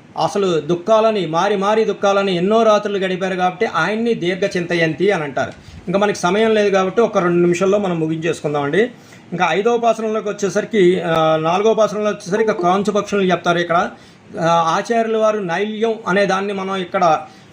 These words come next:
ఆ, మనం శరీర సౌందర్యాన్ని ఇక్కడ మనం ఆయన్ని ఇక్కడ ఏంటంటే "నలుగుదిరో నలిగిరో" అంటారటండి. ఇక్కడ "నలుగుదిరో నలిగిరి" అంటే ఏ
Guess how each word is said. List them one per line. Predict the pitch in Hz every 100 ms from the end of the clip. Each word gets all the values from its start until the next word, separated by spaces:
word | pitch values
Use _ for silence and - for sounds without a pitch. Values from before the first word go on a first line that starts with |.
| -
ఆ, | 151 156 156 151 151
మనం | 160 180 185
శరీర | 156 175 220
సౌందర్యాన్ని | 196 196 202 190 196 180
ఇక్కడ | 175 180
మనం | 175 170 165 151 151
ఆయన్ని | 147 170 170 143 - - -
ఇక్కడ | - 220
ఏంటంటే | 220 226 240
"నలుగుదిరో | 185 208 233 233 240
నలిగిరో" | 220 220 220 220
అంటారటండి. | 196 185 160 151 131
ఇక్కడ | 123 - 165
"నలుగుదిరో | 170 214 214 214
నలిగిరి" | 202 202 202
అంటే | 196 185 196
ఏ | 170